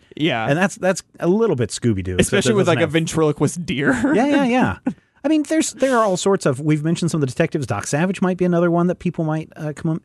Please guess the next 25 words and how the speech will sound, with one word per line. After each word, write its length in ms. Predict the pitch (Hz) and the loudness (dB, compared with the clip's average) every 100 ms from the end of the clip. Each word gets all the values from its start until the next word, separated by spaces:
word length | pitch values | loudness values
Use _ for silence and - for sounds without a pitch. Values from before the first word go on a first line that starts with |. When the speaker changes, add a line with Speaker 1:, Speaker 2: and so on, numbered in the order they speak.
| - | -6
Speaker 2:
come 140 | 165 | -2
into 140 | 151 143 | 0 2
mind. 520 | 139 143 147 151 151 - _ _ - | 2 0 0 -2 -4 -10 _ _ -4
Uh, 160 | 107 | -2
he 120 | 104 | 0
might 180 | 156 165 | 2 2
be 80 | 139 | 2
really 180 | 143 147 | 2 2
good, 140 | 139 143 | 2 0
but 120 | 120 | 0
his 200 | 143 156 | 0 0
stuff 240 | - 139 131 | -2 0 0
has 100 | 120 | 0
been 340 | 127 120 113 113 | 0 0 0 0
mostly 360 | 127 139 127 | 0 0 -2
serialized 580 | 117 127 117 113 110 104 | -2 -2 -2 0 -2 -2
in, 160 | 110 107 | -4 -4
in 160 | 110 101 | -4 -4
books 320 | 120 127 - | -4 -4 -6
and 80 | 113 | -4
comic 320 | 131 131 - | -2 -2 -2
books 220 | 101 131 | -4 -2
Speaker 1:
Yeah. 60 | 131 | -2
Speaker 2:
not, 100 | 139 | -2
and, 160 | 110 | -2